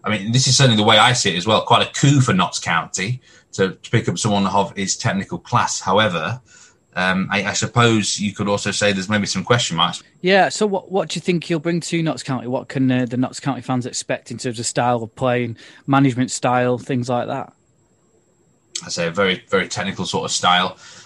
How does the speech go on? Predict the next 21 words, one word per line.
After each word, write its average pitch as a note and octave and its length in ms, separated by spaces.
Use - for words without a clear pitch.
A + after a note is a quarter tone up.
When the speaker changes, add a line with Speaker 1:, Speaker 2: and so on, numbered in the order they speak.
Speaker 1:
Ian's D#3 280
an A2 340
incredibly A#2 320
adaptable - 420
coach. - 500
He F2+ 160
can, E2+ 580
I F2 80
mean, F2 120
he's, G2+ 400
he's G2+ 220
had F#2+ 180
many F#2+ 260
different E2+ 260
systems F2 380
over E2+ 160
the E2+ 100
years, F#2+ 360
flat - 220
back F2 180
four, G2 500